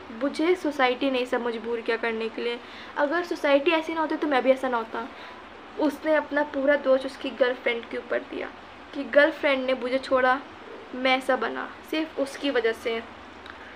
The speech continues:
एक तो वो अपनी खुद की गलती मान ही नहीं रहा था कि मैंने खुद किया है,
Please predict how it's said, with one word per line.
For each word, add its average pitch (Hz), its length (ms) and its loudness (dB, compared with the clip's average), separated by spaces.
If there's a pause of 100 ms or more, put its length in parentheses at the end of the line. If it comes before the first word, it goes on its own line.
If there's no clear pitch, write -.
(260)
एक 370 300 4
तो 370 320 8 (300)
वो 349 180 2
अपनी 359 220 2
खुद - 240 0
की 330 100 -4
गलती 294 380 2 (420)
मान 240 220 6
ही 247 60 2
नहीं 247 160 2
रहा - 100 0 (100)
था 277 100 0
कि 277 160 -4 (580)
मैंने 277 160 2
खुद 294 220 2
किया - 240 -6
है, - 120 -6